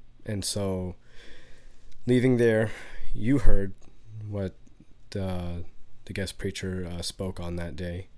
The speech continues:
uh, over my life. And, um,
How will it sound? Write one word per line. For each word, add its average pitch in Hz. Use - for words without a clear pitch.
uh, 85
over 196
my 170
life. 170
And, 92
um, 87